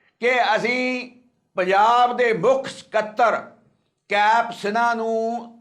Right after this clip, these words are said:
ਇਹ ਮੈਸੇਜ ਪਾਇਆ, ਨਾਲ ਆ ਜਿਹੜੀ ਚਿੱਠੀ ਸਤਨਾਮ ਦੌ ਨੇ ਸਾਨੂੰ ਭੇਜੀ ਸੀ, ਉਹ ਵੀ ਭੇਜੀ। ਇਹੋ ਜਿਹਾ ਹੀ ਮੈਸੇਜ ਅਸੀਂ ਪੰਜਾਬ ਦੇ ਗ੍ਰਹਿ ਸਕੱਤਰ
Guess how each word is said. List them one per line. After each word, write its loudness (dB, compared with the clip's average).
ਇਹ 0
ਮੈਸੇਜ -4
ਪਾਇਆ, 2
ਨਾਲ 2
ਆ 2
ਜਿਹੜੀ -4
ਚਿੱਠੀ -10
ਸਤਨਾਮ -2
ਦੌ 2
ਨੇ -4
ਸਾਨੂੰ -4
ਭੇਜੀ -2
ਸੀ, -8
ਉਹ -2
ਵੀ -2
ਭੇਜੀ। -8
ਇਹੋ 2
ਜਿਹਾ 2
ਹੀ -2
ਮੈਸੇਜ 0
ਅਸੀਂ -6
ਪੰਜਾਬ 2
ਦੇ 0
ਗ੍ਰਹਿ 2
ਸਕੱਤਰ -4